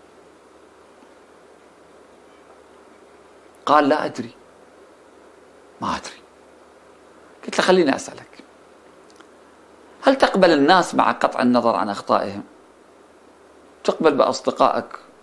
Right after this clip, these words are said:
حتى لو أخطأوا؟ تقبل بهم مع سوء أخلاقهم؟ تقبل بأرحامك مع نقاط ضعفهم؟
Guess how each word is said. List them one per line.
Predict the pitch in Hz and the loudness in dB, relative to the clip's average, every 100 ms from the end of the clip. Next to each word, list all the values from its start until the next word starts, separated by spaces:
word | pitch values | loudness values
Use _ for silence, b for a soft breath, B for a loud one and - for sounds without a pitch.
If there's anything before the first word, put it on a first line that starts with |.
| - - - | -20 -20 -10
حتى | - - 147 | -8 0 2
لو | 135 | 2
أخطأوا؟ | 135 - 127 123 - - _ _ _ - - _ - - - - - B B B | 0 -4 -4 -4 -10 -20 _ _ _ -20 -20 _ -20 -20 -20 -20 -20 B B B
تقبل | - 226 185 175 | -2 0 4 4
بهم | 151 170 143 | 6 4 4
مع | 139 120 | 2 -2
سوء | - 160 131 | 4 6 6
أخلاقهم؟ | 117 - 123 120 - 104 170 196 - - - - - _ - _ - B B - | 4 2 0 0 -4 -16 -18 -20 -20 -20 -20 -20 -20 _ -20 _ -20 B B -2
تقبل | 240 233 180 170 | -2 0 2 2
بأرحامك | 131 113 143 - 190 202 160 135 | 4 2 2 0 0 0 0 0
مع | 135 - | 0 2
نقاط | 139 139 165 160 147 | 0 0 0 0 0
ضعفهم؟ | 151 120 131 127 147 | -2 -2 -6 -6 -8